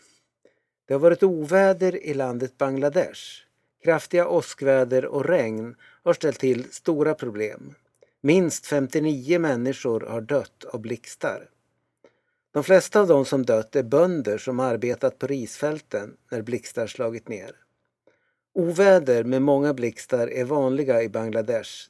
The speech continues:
den här tiden på året. Omkring tvåhundra människor dödas varje år av blixtar. Pillren gör kvinnor ledsna.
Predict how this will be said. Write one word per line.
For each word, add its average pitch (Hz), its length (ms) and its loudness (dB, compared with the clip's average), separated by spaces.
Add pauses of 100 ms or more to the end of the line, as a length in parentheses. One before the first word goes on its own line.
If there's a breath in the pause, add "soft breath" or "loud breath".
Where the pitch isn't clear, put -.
den 110 160 -6
här 117 100 -6
tiden 110 380 -8
på 131 160 -4
året. - 280 -6 (580)
Omkring 127 380 -2
tvåhundra 135 560 2
människor 117 500 -4
dödas 113 600 -4
varje 117 320 -4
år 104 360 -6
av 110 180 -12
blixtar. - 480 -14 (4000)
Pillren 175 560 6
gör 139 360 6
kvinnor 156 600 2
ledsna. 147 600 -4